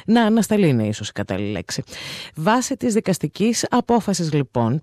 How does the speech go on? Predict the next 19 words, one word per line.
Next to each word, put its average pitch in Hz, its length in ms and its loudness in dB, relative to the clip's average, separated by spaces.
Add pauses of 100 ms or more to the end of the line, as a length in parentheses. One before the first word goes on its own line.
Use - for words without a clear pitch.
πάγωσαν 190 680 2
τα 202 140 4
δύο 254 180 4
κυριότερα 269 520 4
σημεία 226 440 2
της 226 140 0
εντολής 226 360 2
Τραμπ. 147 300 2 (400)
Η - 100 0
απαγόρευση 247 580 2
εισόδου 151 720 2
σε 165 160 0 (420)
όλους 285 260 4
τους - 180 -2
πρόσφυγες 131 800 0
για 135 140 2
εκατόν 170 520 2
είκοσι 147 400 2
μέρες 104 460 -2